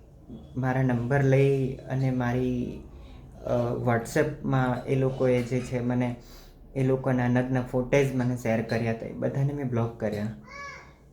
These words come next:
પણ તમે તમારા જીવનમાં એટલું યાદ રાખજો કે અત્યારે હું તો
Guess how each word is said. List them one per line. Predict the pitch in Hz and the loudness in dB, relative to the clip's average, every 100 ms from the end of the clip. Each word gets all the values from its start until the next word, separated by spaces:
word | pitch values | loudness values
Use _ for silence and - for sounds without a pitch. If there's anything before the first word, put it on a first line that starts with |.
| - - | -16 -6
પણ | 151 151 | -4 -4
તમે | 151 151 151 139 143 139 | -4 -2 -2 -2 -2 0
તમારા | 135 139 151 | 2 4 4
જીવનમાં | 135 135 139 147 143 | 2 2 2 0 -2
એટલું | 131 143 143 | -2 0 0
યાદ | 139 131 | 0 2
રાખજો | 120 120 117 117 117 - - - - - - - | 0 0 -4 -6 -8 -16 -20 -20 -20 -20 -20 -8
કે | - | -4
અત્યારે | 135 - 175 180 | -4 2 4 4
હું | 156 156 151 | 2 0 2
તો | 170 175 170 | 2 2 2